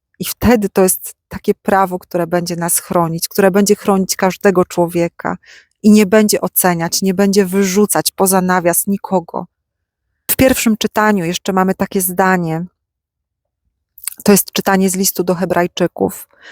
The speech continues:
„Jest to jeszcze bardziej oczywiste, skoro na podobieństwo Melchizedeka jest ustanowiony inny kapłan, który stał się takim nie według cielesnego przepisu prawa, ale według mocy niezniszczalnego życia”.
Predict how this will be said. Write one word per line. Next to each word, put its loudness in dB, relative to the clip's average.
„Jest 2
to 4
jeszcze 2
bardziej 0
oczywiste, -6
skoro 0
na 2
podobieństwo 2
Melchizedeka 2
jest 2
ustanowiony 0
inny 4
kapłan, 0
który 4
stał 2
się 0
takim -2
nie 2
według 2
cielesnego 0
przepisu -4
prawa, 0
ale 4
według 0
mocy 2
niezniszczalnego 0
życia”. -4